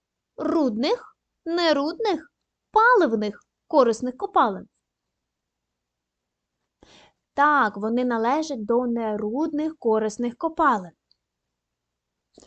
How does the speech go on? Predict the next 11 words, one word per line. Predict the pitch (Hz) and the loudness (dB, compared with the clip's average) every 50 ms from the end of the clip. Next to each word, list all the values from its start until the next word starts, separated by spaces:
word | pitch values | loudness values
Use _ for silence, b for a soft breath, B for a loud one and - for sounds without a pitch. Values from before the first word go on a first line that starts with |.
| b b b b b b b b - | b b b b b b b b -4
У | 320 | 0
Миколаївській | 311 311 311 294 - 302 285 285 285 285 277 277 269 - - - 240 220 - - _ | 2 2 2 4 4 4 6 6 6 6 4 2 0 -4 -8 -8 -6 -6 -6 -4 _
області | - 226 254 302 359 392 415 - - - - 330 302 320 - | 2 4 4 4 4 0 0 -2 -4 -6 -6 -6 -6 -6 -8
видобувають | - 240 226 254 254 330 381 370 - 311 285 285 285 277 254 277 294 294 302 302 302 294 269 - | -10 -8 -6 -4 -2 -2 -2 -2 -4 -6 -4 -2 -4 -2 0 0 0 2 0 0 -2 -6 -6 -6
нерудні | 208 208 214 214 208 208 202 202 233 294 320 320 302 302 311 311 320 | -6 -4 -4 -2 -2 -2 -2 -2 -2 -2 -2 -4 -4 -6 -6 -6 -8
корисні | _ - 208 202 214 208 208 202 - - 214 208 | _ -2 0 0 0 0 -2 -6 -8 -10 -12 -8
копалини. | - 220 208 208 - 214 208 202 190 185 180 185 208 _ _ _ _ _ _ b b b b b b b | -6 -6 -6 -2 -2 -2 -2 -2 -4 -6 -10 -14 -18 _ _ _ _ _ _ b b b b b b b
Граніт, | 254 208 226 269 320 370 415 392 311 285 277 277 285 285 - _ _ _ _ _ | -8 -4 -2 0 0 0 0 0 -2 -2 -2 -4 -6 -8 -14 _ _ _ _ _
пісок, | - 359 359 349 - - - 254 233 247 247 247 - _ _ _ | -2 -2 -2 -2 -4 -2 2 2 4 4 2 0 -8 _ _ _
вапняк, | - 226 233 220 220 - 208 202 208 214 247 311 311 - _ _ _ _ | -2 0 0 0 0 -4 -6 -6 -4 -2 -4 -4 -4 -10 _ _ _ _
глину | - 302 254 269 269 254 254 240 233 233 233 240 262 285 | -6 -4 -2 -2 -2 0 0 0 0 0 -2 -4 -6 -8